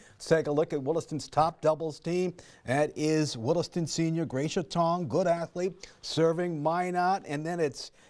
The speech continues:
Kyle Presley Larson is gonna drill it. Also a senior, Tong serving, and Minot too strong on the return. So out of the gates in front of the home folks, Coyotes looking real good.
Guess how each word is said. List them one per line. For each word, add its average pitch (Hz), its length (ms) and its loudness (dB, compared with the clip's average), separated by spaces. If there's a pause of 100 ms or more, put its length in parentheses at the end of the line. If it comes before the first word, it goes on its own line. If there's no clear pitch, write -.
(100)
Kyle 175 400 2
Presley 202 540 0
Larson 180 440 -4
is 123 120 -6
gonna 139 200 -6
drill 147 300 0
it. 160 40 0
Also 170 460 -2 (220)
a 131 100 0
senior, 185 440 0
Tong 180 520 -2 (160)
serving, 180 600 2 (340)
and 160 500 2
Minot 185 540 -2
too 202 240 -2
strong 180 380 0
on 170 120 2
the 156 80 0
return. 180 540 -2
So 147 180 0
out 175 200 -2
of 180 60 -2
the 175 100 -2
gates 170 420 -2 (240)
in 135 140 0
front 170 240 4
of 180 40 4
the 175 120 2
home 208 260 0
folks, 254 340 -4
Coyotes 180 460 0
looking 180 300 -2
real 208 200 2
good. 180 300 2